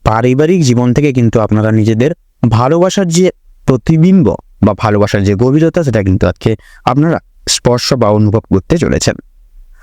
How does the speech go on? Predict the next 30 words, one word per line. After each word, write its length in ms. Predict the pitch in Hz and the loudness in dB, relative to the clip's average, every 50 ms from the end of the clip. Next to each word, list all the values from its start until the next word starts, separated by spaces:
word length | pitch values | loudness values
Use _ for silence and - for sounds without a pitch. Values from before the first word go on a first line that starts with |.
| - - | -12 -6
আপনাদের 360 | - 135 165 220 247 208 160 - - _ _ _ _ - - _ - - | -4 0 0 2 0 0 -2 -4 -6 _ _ _ _ -20 -20 _ -6 -2
পারিবারিক 420 | - 117 120 117 117 120 117 117 - | -2 0 0 2 2 2 0 0 -2
ক্ষেত্রে 280 | - - 151 - 196 175 160 | -4 -6 -2 -2 0 0 2
কিন্তু 220 | 165 160 139 165 151 | 0 0 0 0 0
বলি, 240 | 127 123 113 123 139 _ _ _ _ _ _ _ - | 2 2 2 0 -2 _ _ _ _ _ _ _ -4
পারিবারিক 540 | - 123 127 151 160 156 175 180 196 202 180 - - - | -2 0 0 0 0 0 0 0 2 0 0 0 -2 -2
গুরুজনদের 640 | 107 107 120 131 165 160 185 185 175 139 104 90 - | 0 0 2 2 2 0 2 2 2 2 0 0 -2
ক্ষেত্রে 200 | - - - 110 98 | -2 -2 -2 0 0
কিন্তু 220 | 107 104 98 113 107 | 0 0 0 0 -2
শরীর, 300 | - - 139 123 113 107 110 113 117 113 | -2 -2 -2 0 0 2 2 2 2 2
বিশেষ 160 | 120 139 135 | 0 -2 -2
করে 160 | - - 143 135 | -2 -2 -2 -2
সন্ধ্যার 460 | - - 127 117 120 120 123 139 139 131 | -2 -2 0 0 0 0 0 0 0 0
দিকে 160 | 139 139 135 123 | 0 0 2 2
কিন্তু 220 | 131 127 113 - 131 131 - _ - - - - - | 0 0 2 0 0 -2 -2 _ -16 -20 -20 -14 -6
শারীরিক 480 | - - - 123 107 110 104 101 104 - - - - | -4 -2 -2 0 0 0 0 0 -2 -2 -4 -4 -2
অসুস্থতার 640 | - 117 113 - 143 135 - - 156 135 - 147 127 | -2 0 0 0 -2 -2 -2 -4 -6 -2 -2 -2 0
যোগ 160 | - 113 101 87 | 0 0 0 0
দেখা 220 | - 87 - 92 | -2 -2 -2 0
যাচ্ছে। 300 | 92 95 92 - - - - _ _ - - - - - - | -2 -2 -2 -2 -4 -4 -4 _ _ -20 -20 -20 -18 -8 -4
সেক্ষেত্রে 360 | - - 147 190 180 - 190 - _ _ - - - - - | -2 0 0 0 0 -2 -4 -6 _ _ -20 -20 -14 -6 -4
অবশ্যই 360 | 107 107 107 - - 117 101 - | -2 -2 -2 -2 -2 -2 -2 0
সজাগ 220 | - 120 131 156 151 | -2 -2 0 0 0
হয়ে 140 | 165 165 151 175 | 0 0 0 0
থাকবেন, 220 | 160 151 156 165 | 0 0 -2 -2
সতর্ক 340 | 151 - 113 - 101 95 - - | 0 -2 -2 -2 -2 -2 0 0
হয়ে 160 | 101 110 131 | 0 0 0
থাকবেন। 340 | 131 - 98 87 90 87 - - _ _ _ _ - - - - - - - - - - - - - - | 0 -2 -2 0 0 -2 -2 -6 _ _ _ _ -20 -20 -20 -20 -20 -20 -20 -20 -20 -20 -20 -16 -8 -4
আপনাদের 280 | - 175 202 220 220 220 | -2 -2 0 0 2 0
ক্ষেত্রে 180 | 226 208 220 | 0 0 0